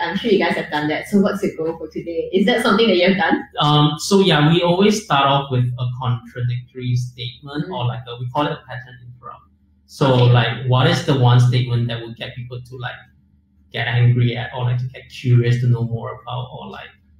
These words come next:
Speaker 2: yeah, so you could start, say, for Next Academy, you could say, like, "Oh, A I is gonna take over your job in the next three years," right? And then people would be like, "Oh, shit."
Speaker 1: Oh, shit, yeah.
Speaker 2: Yeah.
Speaker 1: Yeah, I think, yeah.
Speaker 2: Yeah,
Speaker 1: The
Speaker 2: so
Speaker 1: whole, the whole part about, you know, interrupting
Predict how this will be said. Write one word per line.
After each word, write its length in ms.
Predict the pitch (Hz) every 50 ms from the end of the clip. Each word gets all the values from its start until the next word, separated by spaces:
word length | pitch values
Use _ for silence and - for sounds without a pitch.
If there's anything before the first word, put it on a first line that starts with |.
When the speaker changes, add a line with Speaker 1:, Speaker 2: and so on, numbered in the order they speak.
| _ _ _ -
Speaker 2:
yeah, 120 | 127 127
so 180 | 127 - 165 160
you 200 | 156 147 160 160
could 160 | 190 190 -
start, 480 | - - - 147 139 139 - - -
say, 340 | - - 139 131 127 127 123
for 100 | 123 131 123
Next 200 | 123 120 120 -
Academy, 240 | - 131 117 113 113 117
you 60 | 117 -
could 120 | 127 123
say, 240 | - - 120 113 113
like, 100 | 123 - -
"Oh, 80 | 127 -
A 120 | 127 120
I 100 | 117 120
is 100 | 123 123 -
gonna 160 | 123 120 120
take 180 | - - - -
over 120 | - _
your 160 | _ - - 123
job 200 | 123 123 127 - -
in 60 | -
the 100 | 131 - -
next 260 | - - - - -
three 120 | _ _ - - -
years," 180 | _ _ _ - - - _ _ _ _ _
right? 160 | 117 113 113 -
And 100 | 135 120
then 120 | 120 - 120
people 220 | 123 123 123 117 -
would 140 | - -
be 100 | - - -
like, 80 | - _
"Oh, 140 | - - _
shit." 160 | _ _ _ _ -
Speaker 1:
Oh, 80 | _
shit, 220 | _ - - - - - _
yeah. 200 | - - - -
Speaker 2:
Yeah. 220 | 123 123 123 123 - - - _ _ _ _ _ _ _ _ _ _ _ -
Speaker 1:
Yeah, 180 | - - - - - _ -
I 120 | 208 208 -
think, 200 | 226 214 - - - -
yeah. 280 | 175 180 175 160 - - - - - _ _ _
Speaker 2:
Yeah, 140 | - 143 -
Speaker 1:
The 60 | -
Speaker 2:
so 60 | 120 226
Speaker 1:
whole, 220 | 120 233 233 -
the 180 | - 214 214 -
whole 140 | - 269 277
part 120 | - - 202
about, 200 | 175 151 - -
you 100 | 180 165 160
know, 160 | 160 165 - -
interrupting 460 | 180 175 - 196 165 160 - 170 165